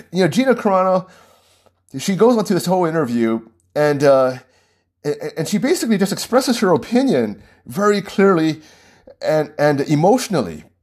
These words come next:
And, and, uh, I just can't, you know,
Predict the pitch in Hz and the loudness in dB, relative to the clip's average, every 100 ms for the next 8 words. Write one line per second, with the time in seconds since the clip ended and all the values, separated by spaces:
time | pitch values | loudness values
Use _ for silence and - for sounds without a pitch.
0 | _ - 170 180 160 156 156 139 151 143 | _ -10 -6 -6 -6 -10 -6 -2 0 0
1 | - 190 175 220 220 - 208 190 - - | -2 -4 0 0 0 -2 0 0 -2 -10
2 | _ _ _ _ _ _ _ _ _ _ | _ _ _ _ _ _ _ _ _ _
3 | _ 170 180 165 151 | _ 2 4 4 0